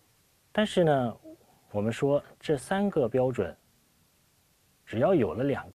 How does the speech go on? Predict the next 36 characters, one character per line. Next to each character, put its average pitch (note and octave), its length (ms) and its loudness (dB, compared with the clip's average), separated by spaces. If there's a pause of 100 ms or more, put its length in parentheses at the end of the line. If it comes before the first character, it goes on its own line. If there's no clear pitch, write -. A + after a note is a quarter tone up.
个， - 240 -4 (220)
就 - 160 -4
可 - 120 -4
以 C#3+ 60 4
认 A2+ 180 0
为 G#2 80 -2
是 F2+ 180 -8
文 D#2+ 140 -12
明。 F2+ 240 -10 (1200)
这 G#3 140 0
是 D#3+ 120 2
为 A#2+ 120 2
什 F#2+ 160 -4
么 D#2 80 -12
呢？ D2 180 -16 (800)
呃， F#2+ 160 -14
因 B2+ 160 0
为 A#2 100 2
我 F#2 160 -4
们 G2+ 400 -8 (360)
估 E3 180 0
计 C#3 180 0
到 G#2+ 180 2
了 E2 260 -10 (920)
各 F#3 360 6
地 A2+ 440 0 (200)
各 D#3+ 260 4
族 F#2+ 260 -8
发 C3+ 220 -6
展 E2+ 240 -8
的 - 200 -16
特 E3+ 180 -4
殊 F#3 160 -6
性， F3 240 -4 (640)
还 - 160 -6
有 F#2 200 -6